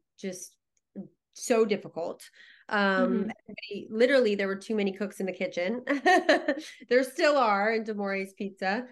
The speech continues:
Speaker 1: Um, and I think for me, you know, I did build this kind of, like, teenage rebel party girl persona that kind of made it hard for my family and other business people to kind of take me seriously when I finally decided,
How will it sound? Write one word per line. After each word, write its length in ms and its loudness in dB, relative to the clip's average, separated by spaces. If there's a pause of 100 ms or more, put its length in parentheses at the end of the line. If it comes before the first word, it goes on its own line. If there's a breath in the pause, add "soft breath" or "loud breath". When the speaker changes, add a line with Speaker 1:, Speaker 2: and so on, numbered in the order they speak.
(240 loud breath)
Speaker 1:
Um, 180 -2
and 80 0
I 100 2
think 320 -6
for 140 -2
me, 540 0 (320)
you 100 -4
know, 400 -2 (220)
I 100 -2
did 300 -4
build 300 -2
this 200 -8
kind 240 -4
of, 140 -8
like, 400 -4
teenage 480 -4
rebel 520 -2
party 220 -4
girl 240 -6
persona 640 -4 (340 loud breath)
that 120 -8
kind 200 0
of 60 -2
made 140 -2
it 100 -2
hard 480 -2
for 80 -8
my 260 -2
family 760 -4
and 580 -6
other 380 -4
business 360 -8
people 340 -10
to 100 -14
kind 240 -8
of 100 -8 (100)
take 280 -12
me 100 -8
seriously 840 -4
when 140 0
I 120 0
finally 480 -2
decided, 640 -4